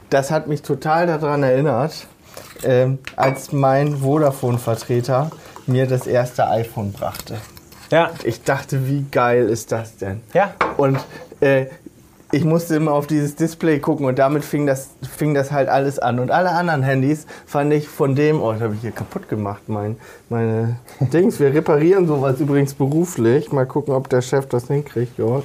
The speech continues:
Speaker 1: kann er.
Speaker 2: <laughs>
Speaker 1: Ähm, ich hab gedacht, du willst, alle anderen Handys waren von da an für mich gestorben.
Speaker 2: Ja. Aber das ist geil, dass du das bringst, weil Tesla wird halt grundsätzlich immer auf die Elektromobilität reduziert.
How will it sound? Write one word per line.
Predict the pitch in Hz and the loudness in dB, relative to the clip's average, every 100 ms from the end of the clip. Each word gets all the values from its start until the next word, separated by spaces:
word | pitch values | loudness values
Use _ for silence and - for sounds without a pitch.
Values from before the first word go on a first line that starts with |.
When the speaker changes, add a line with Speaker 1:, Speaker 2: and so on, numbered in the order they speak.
| - | -2
Speaker 1:
kann | 107 117 | -2 -2
er. | 147 | -2
Speaker 2:
<laughs> | 151 - - - 156 196 175 170 131 - | -2 -2 -4 0 2 2 0 -2 -6 0
Speaker 1:
Ähm, | 160 147 139 - - - - - - - - - - - - - - | 2 4 2 -6 -16 -18 -20 -20 -20 -20 -20 -20 -20 -20 -20 -10 -2
ich | 143 | 0
hab | 131 | 0
gedacht, | - 127 135 127 - | -2 0 -2 -2 -4
du | 117 104 | -2 0
willst, | 104 98 - 127 - - - - | -2 -2 -6 -8 -8 -16 -10 -2
alle | 139 175 165 | 2 2 2
anderen | 165 156 | 2 2
Handys | 151 160 156 147 | 2 2 2 2
waren | 135 143 | 2 0
von | 135 139 131 | 0 0 2
da | 139 135 | 0 2
an | 139 | 0
für | 131 139 | 0 0
mich | 131 123 | 0 -2
gestorben. | 127 - - 107 92 | -6 -4 0 0 0
Speaker 2:
Ja. | - - - | -6 -14 -4
Aber | 131 135 | 2 2
das | 147 | 2
ist | 160 185 - - - - 135 135 | 0 -2 -6 -16 -16 -12 -8 0
geil, | 135 190 | 2 4
dass | 180 131 | 2 0
du | |
das | 147 123 | 0 0
bringst, | - 117 185 - - - - - - - | 0 2 2 0 -8 -20 -20 -20 -16 -2
weil | 135 147 151 - - | 2 4 2 -6 -14
Tesla | - 180 185 196 175 | -4 -2 0 2 2
wird | 160 139 | 2 2
halt | 156 135 | 0 -2
grundsätzlich | 120 180 165 165 147 - | 0 2 2 -2 -2 0
immer | 156 | 0
auf | 156 | 0
die | 156 | 0
Elektromobilität | 139 143 147 123 127 123 98 | -2 0 0 0 0 -2 -2
reduziert. | 113 107 - 127 95 - | -2 -2 -2 -2 -2 -8